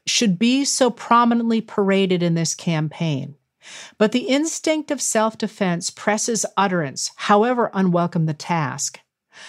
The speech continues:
Our demands are simply to be judged like other people, and not to have the vices and shortcomings of our bad men illuminated at the expense of the many virtues and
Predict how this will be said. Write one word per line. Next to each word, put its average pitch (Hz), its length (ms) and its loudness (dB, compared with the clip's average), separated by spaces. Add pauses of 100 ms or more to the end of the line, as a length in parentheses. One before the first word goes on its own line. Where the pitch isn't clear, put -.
(180)
Our 233 180 4
demands 262 560 0
are 214 180 -2
simply 247 500 -2
to 240 120 -6
be 214 160 -2
judged 190 480 0
like 190 340 0
other 214 240 2
people, 143 540 -8 (180)
and 196 220 4
not 208 320 2
to 262 100 -2
have 208 240 0
the 190 100 -2
vices 214 680 -2
and 175 200 -2
shortcomings 180 840 -2
of 180 260 -4
our 175 300 2
bad 190 500 2
men 175 460 0
illuminated 170 800 0
at 160 80 -6
the 180 100 0
expense 202 520 -4
of 185 80 -4
the 180 100 0
many 180 240 0
virtues 165 720 -2
and 156 140 -4